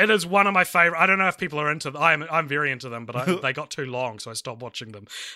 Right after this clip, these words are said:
Speaker 1: Um, but
Speaker 2: And now they film them at home, like, for some reason. Who cares?
Speaker 1: Yeah, yeah, yeah.
Speaker 2: <laughs>
Speaker 1: Arnold Schwarzenegger did one, um, and he had th-, this great anecdote, which I think, uh, speaks to the talent of James Cameron as a director.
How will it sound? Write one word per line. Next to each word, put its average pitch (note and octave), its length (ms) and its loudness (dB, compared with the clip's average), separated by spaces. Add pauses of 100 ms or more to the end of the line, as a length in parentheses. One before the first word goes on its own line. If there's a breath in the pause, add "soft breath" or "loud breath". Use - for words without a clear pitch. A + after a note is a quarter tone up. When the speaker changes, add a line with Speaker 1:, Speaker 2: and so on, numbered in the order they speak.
Speaker 1:
Um, C#3+ 320 2
but E3 240 2
Speaker 2:
And B2 100 0
now C3 80 8
they C#3 100 8
film C#3 220 6
them A#2+ 100 2
at B2 160 0
home, A#2+ 400 -2
like, A#2 240 -6
for - 80 -10
some A2 280 -6
reason. A#2 280 -8
Who D#3 120 -2
cares? C3+ 300 -4
Speaker 1:
Yeah, D3 200 0
yeah, C3+ 360 -2 (160)
yeah. C3 340 -2
Speaker 2:
<laughs> D#3 60 2
Speaker 1:
Arnold F3 220 4
Schwarzenegger D#3 560 -2
did C3 180 -6
one, B2+ 300 -4 (380 loud breath)
um, D3 360 4
and D#3 400 4 (240)
he E3 140 -2
had G3 140 2
th-, E3+ 260 -8
this E3+ 180 -2
great F3+ 440 0
anecdote, D#3+ 580 2
which D3 240 -8
I D3+ 160 0
think, D3 380 -4 (400 loud breath)
uh, C#3+ 180 4
speaks - 480 0
to F3 320 -2
the C#3+ 200 -4
talent E3 380 0
of C#3+ 120 -4
James D3+ 320 2
Cameron C#3 360 -2
as C#3 220 -2
a B2 40 -8
director. A#2+ 580 -6